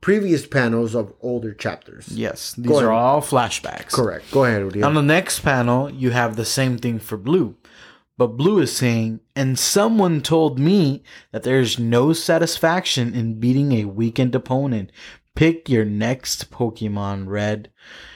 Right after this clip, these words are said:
Speaker 2: <laughs> Oak is like, "Oh, these boys have learned more than battle strategy, strategy from each other.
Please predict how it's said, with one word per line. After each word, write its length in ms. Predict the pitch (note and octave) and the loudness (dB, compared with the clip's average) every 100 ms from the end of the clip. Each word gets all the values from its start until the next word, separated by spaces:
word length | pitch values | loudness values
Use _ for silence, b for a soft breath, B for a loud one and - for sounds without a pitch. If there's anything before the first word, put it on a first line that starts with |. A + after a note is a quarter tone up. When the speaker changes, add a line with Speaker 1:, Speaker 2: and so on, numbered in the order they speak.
| B - | B -6
Speaker 2:
<laughs> 300 | D#3+ C3+ - | -4 -4 -6
Oak 300 | C3 C#3 C3 | -2 -2 0
is 140 | B2+ A#2 | -2 -2
like, 140 | A2 | -2
"Oh, 920 | A#2 D#3 G#3+ A#3 F#3+ C3 A2+ G#2 G#2 - B B B B B B | 2 2 4 4 4 4 2 0 -4 -12 B B B B B B
these 380 | A2 C3 A3 A#3 | -2 2 4 2
boys 360 | D3 C3 A#2+ A2+ | 2 2 4 2
have 240 | A#2 G#2+ | 0 0
learned 320 | A#2 A#2 G#2+ | 0 0 0
more 280 | A2 A#2 D#3+ | 0 2 2
than 260 | C#3+ A2 G#2+ | 2 0 -2
battle 380 | A2+ B2+ E3 C3 | 0 2 2 0
strategy, 580 | - A#2+ A2 G#2 A2 G#2+ - - | 0 -2 -2 -2 -4 -6 -10 -12
strategy 720 | - - A#2+ A#2+ A#2 A#2+ A#2+ | -10 -6 -2 0 0 -4 -4
from 360 | A2+ - G#2+ - _ _ | -6 -4 -6 -6 _ _
each 220 | A#2+ A#2 | -10 0
other. 460 | C3 E3+ B2 F#2+ G#2+ | 2 2 0 -4 -16